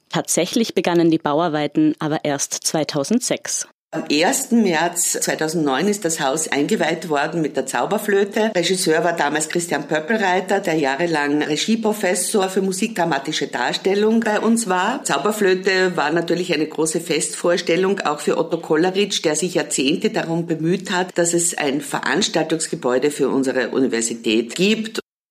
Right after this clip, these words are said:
Speaker 1: Erinnert sich Marlies Müller-Lorenz, die unter anderem Führungen für Interessierte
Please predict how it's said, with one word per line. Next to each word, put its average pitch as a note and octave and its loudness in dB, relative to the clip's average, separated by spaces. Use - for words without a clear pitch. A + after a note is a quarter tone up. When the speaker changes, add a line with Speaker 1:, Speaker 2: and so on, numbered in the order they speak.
Speaker 1:
Erinnert G3+ 2
sich - -2
Marlies E3 2
Müller-Lorenz, D#3+ 0
die E3+ 0
unter - 2
anderem G#3+ 2
Führungen F3+ 2
für - -4
Interessierte F#3 0